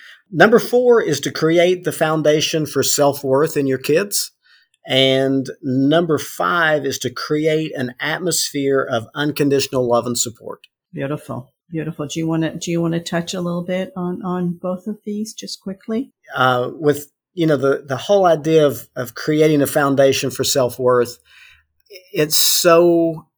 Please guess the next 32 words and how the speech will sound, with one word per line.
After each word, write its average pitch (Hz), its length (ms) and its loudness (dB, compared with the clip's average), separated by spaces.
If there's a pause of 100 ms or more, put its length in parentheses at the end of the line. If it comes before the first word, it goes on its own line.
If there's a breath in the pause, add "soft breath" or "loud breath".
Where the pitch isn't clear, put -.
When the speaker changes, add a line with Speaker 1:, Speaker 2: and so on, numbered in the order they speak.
Speaker 1:
I - 380 -6
heard 190 160 4
this 175 180 4
story 156 340 4
when 139 140 2
I 160 140 2
first 180 380 4
started 156 340 4
my 135 200 2
parenting 120 720 -2
journey. 110 500 -4 (480 soft breath)
Um, 123 580 2 (640)
I 139 60 6
heard 147 160 6
someone 151 280 4
talk 143 280 2
about 127 440 2
when 135 120 0
you, 139 240 -6
when 143 140 -2
your 131 200 -2
kids - 480 0
come 170 440 0
running 165 340 4
to 160 120 -2
you 151 220 2
when 151 120 2
you 143 120 0
come 143 220 -2
home 135 200 0
from 135 220 -2
work, 120 360 0